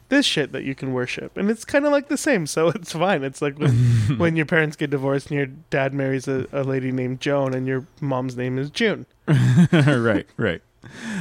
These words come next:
Speaker 2: Um, yeah, so I, yeah, I, I, uh, Christians are definitely more, gov-, that, that stuff is, like, all
Speaker 1: Yeah.
Speaker 2: that, that,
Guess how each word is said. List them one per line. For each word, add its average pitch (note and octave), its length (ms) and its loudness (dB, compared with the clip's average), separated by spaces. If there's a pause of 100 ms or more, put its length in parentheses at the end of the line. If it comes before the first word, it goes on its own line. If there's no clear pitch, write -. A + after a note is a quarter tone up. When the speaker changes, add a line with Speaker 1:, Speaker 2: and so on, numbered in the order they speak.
(180)
Speaker 2:
Um, G2+ 500 2 (760)
yeah, G2 260 0
so A#2 420 4
I, B2 280 0 (560)
yeah, G2 220 0 (100)
I, A2+ 140 2
I, A2 120 2
uh, G2 420 2 (1500)
Christians D3+ 380 2
are B2 60 2
definitely A2 280 0
more, A2 200 0
gov-, G#2+ 240 -4
that, A#2 160 -2
that B2 180 0
stuff F#2+ 240 -2
is, F2+ 180 -4
like, E2+ 340 -2
all G2 140 -2
Speaker 1:
Yeah. C#3 260 -2 (260)
Speaker 2:
that, - 140 -10
that, - 840 -2